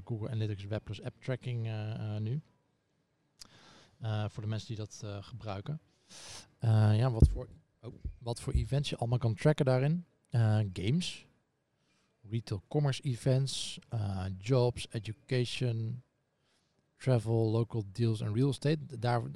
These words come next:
ja, voor al die categorieën heeft ze een hele lijst met, eh, events die je dan eigenlijk zou moeten, eh, tracken. Dat is wel een interessante.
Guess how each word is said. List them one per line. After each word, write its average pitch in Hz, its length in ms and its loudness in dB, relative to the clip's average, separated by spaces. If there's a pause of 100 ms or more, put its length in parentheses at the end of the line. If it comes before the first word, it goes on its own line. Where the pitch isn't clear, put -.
(200)
ja, 123 140 -14
voor - 140 -4
al 143 60 2
die 135 80 4
categorieën 139 460 0
heeft 127 140 2
ze 127 60 0
een 120 60 4
hele 127 220 4
lijst 117 300 2
met, 117 220 2
eh, - 140 -2
events 117 320 2
die 113 100 0
je 101 60 0
dan 107 140 0
eigenlijk 107 220 -6
zou 110 120 -2
moeten, 101 300 -4
eh, - 180 -8
tracken. 127 320 -2
Dat 143 80 -8
is - 60 -16
wel 117 100 -8
een 113 60 -10
interessante. 104 440 -8